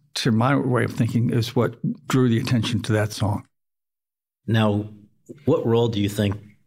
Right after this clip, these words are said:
Speaker 2: music videos played in the, in the development of your guys' following? Because it seems like there was a, a, maybe from your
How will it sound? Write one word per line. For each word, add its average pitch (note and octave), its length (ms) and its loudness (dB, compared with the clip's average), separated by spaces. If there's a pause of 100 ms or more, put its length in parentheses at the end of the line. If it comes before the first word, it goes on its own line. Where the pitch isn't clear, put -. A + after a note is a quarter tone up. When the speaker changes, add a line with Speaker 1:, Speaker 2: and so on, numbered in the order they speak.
Speaker 2:
music G#2+ 360 2
videos F#2 600 0
played F#2 380 0
in F2+ 300 0
the, E2+ 360 -2 (640)
in F#2 220 0
the F2 180 0
development F#2 720 -2
of E2 160 -4
your E2 160 -2
guys' E2 380 -2
following? D#2+ 460 -4
Because E2 380 -4
it F#2 120 -6
seems A#2 340 -2
like F2 300 -2 (800)
there G2+ 180 2
was G#2 340 0
a, G2 160 0 (140)
a, F#2 240 -4 (460)
maybe G2+ 340 0
from G#2+ 320 0
your G2 460 2